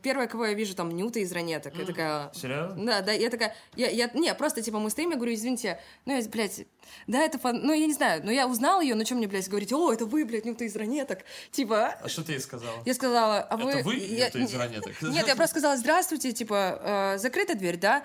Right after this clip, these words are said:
Speaker 1: Она говорит, «Да». Все, я написала Игорю, жду, когда он мне откроет, то есть, вот. Ну, встретила Нюту из «Ранеток». А, потом я спускаюсь, и че-то он начинает мне рассказывать, мы болтаем просто, и че-то он начинает рассказывать, наяривать, с кем он работает, че он делает.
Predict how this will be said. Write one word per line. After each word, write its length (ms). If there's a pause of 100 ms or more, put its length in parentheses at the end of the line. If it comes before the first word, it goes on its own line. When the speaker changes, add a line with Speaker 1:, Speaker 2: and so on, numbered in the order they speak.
(140)
Speaker 1:
Она 160
говорит, 240
«Да». 320
Все, 300
я 100
написала 460
Игорю, 300
жду, 120
когда 160
он 80
мне 80
откроет, 300
то 60
есть, 180
вот. 240
Ну, 100
встретила 320
Нюту 300
из 80
«Ранеток». 340 (420)
А, 520
потом 240
я 140
спускаюсь, 680 (640)
и 100
че-то 380
он 120
начинает 360
мне 80
рассказывать, 400 (120)
мы 220
болтаем 420
просто, 260
и 20
че-то 200
он 100
начинает 300
рассказывать, 480
наяривать, 400
с 40
кем 160
он 100
работает, 720 (500)
че 200
он 200
делает. 500